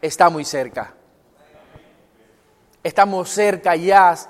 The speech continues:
queridos hermanos, de la tierra prometida. Estamos cerca de la gran ciudad que Dios construyó para ti y para mí.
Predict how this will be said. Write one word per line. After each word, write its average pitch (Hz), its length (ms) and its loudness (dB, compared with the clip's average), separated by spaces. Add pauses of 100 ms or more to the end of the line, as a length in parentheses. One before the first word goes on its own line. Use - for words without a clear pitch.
queridos 180 380 -4
hermanos, 175 440 -2
de 160 100 -2
la 151 160 -2
tierra 175 420 -2
prometida. 135 640 -10 (1160)
Estamos 233 500 0
cerca 247 760 4 (320)
de 220 160 8
la 214 160 6
gran 269 340 4
ciudad 233 720 6
que 220 140 2
Dios 254 340 2
construyó 233 880 4
para 196 300 4
ti 247 240 -2
y 208 80 -4
para 175 260 4
mí. 180 420 -4